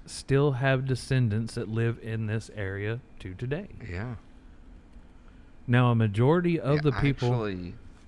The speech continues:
Speaker 2: God, years ago, during the dark times,
Speaker 1: <laughs>
Speaker 2: um, she taught dance at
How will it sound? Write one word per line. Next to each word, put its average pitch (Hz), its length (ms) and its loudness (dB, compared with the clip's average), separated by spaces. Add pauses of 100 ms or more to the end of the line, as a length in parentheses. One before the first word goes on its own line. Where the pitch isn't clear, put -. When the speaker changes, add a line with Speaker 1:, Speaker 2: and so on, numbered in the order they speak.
(1200)
Speaker 2:
God, - 200 -16 (120)
years 101 200 -10
ago, 85 520 -8 (1000)
during 87 280 -6
the 82 80 -10
dark 82 360 -10
times, 78 420 -12 (560)
Speaker 1:
<laughs> - 1080 -6
Speaker 2:
um, 82 440 -8 (1500)
she 101 500 -4 (100)
taught 85 420 -8
dance 87 640 -8 (720)
at 82 320 -6